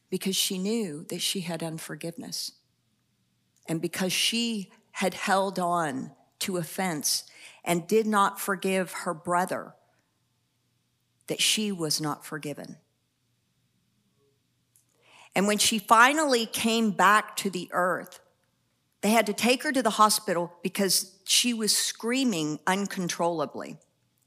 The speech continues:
And the doctors at the hospital said, "We don't even know what happened to you. You have third-degree burns on your organs.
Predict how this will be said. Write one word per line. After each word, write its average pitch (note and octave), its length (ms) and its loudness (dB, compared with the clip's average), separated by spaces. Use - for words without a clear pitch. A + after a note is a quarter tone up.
And G3+ 140 2
the A3 60 6
doctors C4 420 6
at B3 100 0
the G#3+ 80 0
hospital G#3 440 2
said, F3 280 -2
"We G3+ 120 -2
don't F#3 200 2
even E3+ 240 -2
know D#3+ 160 0
what D3+ 180 -2
happened D#3 320 -2
to D3 40 -4
you. C#3 260 -8
You F#3+ 180 -4
have G3 320 -2
third-degree F3 500 -6
burns D3+ 560 -4
on D3 160 -4
your C#3+ 100 -6
organs. - 600 -10